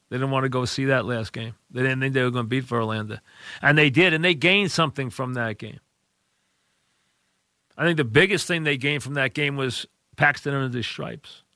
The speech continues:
And that's something they'll take and build on as they go forward. But let's be honest. There isn't a lot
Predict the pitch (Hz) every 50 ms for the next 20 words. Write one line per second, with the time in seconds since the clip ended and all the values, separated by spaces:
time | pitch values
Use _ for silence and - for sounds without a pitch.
0 | _ _ _ _ _ _ _ _ _ _ _ _ _ _ _ _ _ _ _ _
1 | _ _ _ - 143 147 143 131 - 156 147 123 131 139 135 127 117 - 151 135
2 | 131 120 - 131 117 101 127 139 135 123 123 117 113 110 110 98 - 117 123 110
3 | - 120 123 123 120 113 - - 123 120 120 - 135 - _ _ _ _ _ _
4 | _ _ _ _ _ _ _ _ _ - - _ - 165 170 185 185 - - -
5 | 165 160 160 156 147 127 104 - - _ _ _ _ _ _ _ _ _ _ _
6 | _ _ _ _ _ _ _ _ _ _ _ _ _ _ _ _ - 151 170 190
7 | 196 151 208 208 165 139 131 131 135 147 165 175 185 180 -